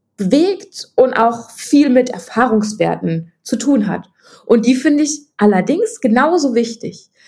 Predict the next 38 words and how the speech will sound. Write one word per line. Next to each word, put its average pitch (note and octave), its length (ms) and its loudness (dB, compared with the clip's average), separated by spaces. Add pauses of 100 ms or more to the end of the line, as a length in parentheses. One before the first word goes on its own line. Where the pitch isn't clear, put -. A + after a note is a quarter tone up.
(220)
Denn, A3 360 2
ähm, G#3+ 480 0
wenn C#4+ 160 4
ich B3+ 80 -2
merke, C#4+ 280 2
dass A#3+ 160 -2
mir G3+ 80 -2
was F3+ 180 -2
gut F#3+ 160 -6
tut, - 200 -8
warum E3+ 200 -6
sollte E3 180 -4
ich E3 60 -18
das - 160 -18
nicht - 180 -20
weitermachen? - 640 -20 (320)
Wenn, C#3+ 300 -4
wenn F#3+ 180 2
es G#3+ 100 4
mir G#3+ 100 4
nicht G3+ 180 -4
schadet, - 320 -4
natürlich, - 520 -14
ne? A#3+ 280 0 (680)
Und G#3+ 280 2 (260)
ich - 100 -10
finde C4 180 0
es - 100 -6
ganz G#3+ 220 2
spannend, D#4+ 480 -2
da A#3+ 140 2
so G#3+ 80 -2
eine G#3 160 0
Balance A#3+ 460 0
für G#3 100 -4
mich G#3+ 200 0
auszuloten, F#3+ 760 -4
weil F3 260 0